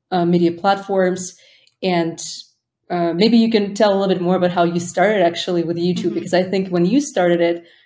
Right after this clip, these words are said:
Speaker 1: not many people really, uh, knew or could see that YouTube can be such a
Speaker 2: Yeah.
Speaker 1: massive opportunity.
Speaker 2: For sure.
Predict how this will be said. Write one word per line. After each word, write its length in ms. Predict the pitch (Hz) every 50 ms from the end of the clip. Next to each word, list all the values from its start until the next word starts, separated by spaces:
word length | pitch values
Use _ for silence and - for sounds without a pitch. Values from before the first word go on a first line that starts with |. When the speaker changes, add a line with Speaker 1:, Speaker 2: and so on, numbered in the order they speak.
| _ -
Speaker 1:
not 100 | 196 196
many 160 | 202 196 196
people 500 | 190 202 196 190 190 180 175 175 175 - _ _ _ _ _ _ _ _ _ _ _ -
really, 580 | - 185 190 180 175 175 175 175 170 170 - _ _ _ _ _ _ _ _ _ _ _ - _ -
uh, 220 | 185 180 165 165 -
knew 720 | 185 185 185 190 190 190 190 190 190 185 185 185 180 - _ _ _ _ _ _ -
or 320 | 185 180 170 170 165 165 170
could 360 | - - 185 175 180 180 175
see 400 | - - - - 202 196 190 180
that 300 | 180 175 160 160 - 170
YouTube 360 | 180 185 190 185 - 190 170 -
can 140 | - 175 175
be 80 | 180
such 340 | 170 175 - - 208 - -
a 60 | 190
Speaker 2:
Yeah. 60 | 175 170 170 170 175
Speaker 1:
massive 460 | 175 175 175 175 180 175 170 175 - -
opportunity. 800 | - 175 180 175 - - 185 180 175 175 160 143 156 - - - _ - - - - _ -
Speaker 2:
For 80 | 208 196
sure. 460 | - - - 220 208 202 196 202